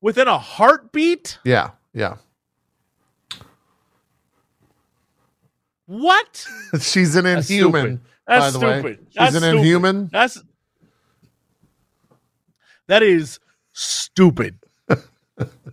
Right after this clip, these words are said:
Speaker 1: stand by my nepotism comment because that is
Speaker 2: <laughs>
Speaker 1: stupid.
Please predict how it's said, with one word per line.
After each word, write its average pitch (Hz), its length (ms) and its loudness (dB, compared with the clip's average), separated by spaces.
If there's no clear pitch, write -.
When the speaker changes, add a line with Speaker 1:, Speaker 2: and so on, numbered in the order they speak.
Speaker 1:
stand 226 260 0
by 202 100 4
my 180 140 2
nepotism 151 600 -4
comment 123 480 -2
because 123 400 -10
that 151 280 2
is 294 80 -2
Speaker 2:
<laughs> - 20 -10
Speaker 1:
stupid. 117 380 -6